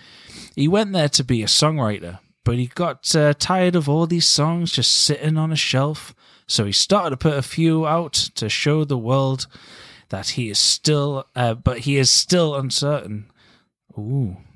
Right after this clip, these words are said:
Sorry, I just read. He is still uncertain what his plan is, but he is gonna keep writing and putting music out there. Don't worry, guys, he's still going. And as long as people are listening and enjoying it, that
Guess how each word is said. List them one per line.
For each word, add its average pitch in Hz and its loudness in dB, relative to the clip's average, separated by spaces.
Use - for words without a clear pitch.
Sorry, 92 -8
I 98 -4
just 101 -10
read. 92 -12
He 120 0
is 113 4
still 175 2
uncertain 156 0
what 127 -4
his 135 0
plan 139 -8
is, 90 -4
but 123 4
he 123 4
is 120 2
gonna 151 4
keep 185 2
writing 185 2
and 165 2
putting 175 2
music 190 2
out 180 2
there. 185 4
Don't 127 0
worry, 107 -2
guys, 107 -2
he's 113 -4
still 113 -4
going. 107 -2
And 113 0
as 113 0
long 170 2
as 165 0
people 156 2
are 139 2
listening 151 2
and 139 -2
enjoying 113 0
it, 107 -2
that 120 0